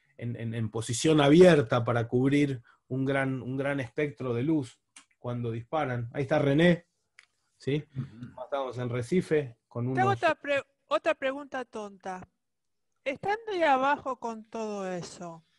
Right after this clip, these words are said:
Speaker 3: ¿tenés tiempo a pensar la composición de la foto o le sacás foto al pescadito y listo?
Speaker 1: Eh, la verdad, hay lugares donde vos ya conocés, o sea, qué sé yo, sitios que conocés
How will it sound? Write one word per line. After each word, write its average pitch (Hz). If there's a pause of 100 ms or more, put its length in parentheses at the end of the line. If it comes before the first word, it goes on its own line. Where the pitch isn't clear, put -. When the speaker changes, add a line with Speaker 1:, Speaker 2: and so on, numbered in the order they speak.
(920)
Speaker 3:
¿tenés 330
tiempo 320 (160)
a 214 (200)
pensar 214
la 247
composición 190
de 247
la 190
foto 311
o 220
le 202
sacás -
foto 220
al 226
pescadito 226
y 247
listo? 202 (960)
Speaker 1:
Eh, 131
la 143
verdad, 190
hay 208
lugares 226
donde 165
vos 190
ya 208
conocés, 185 (560)
o -
sea, 90
qué -
sé -
yo, 113
sitios 185
que 147
conocés 143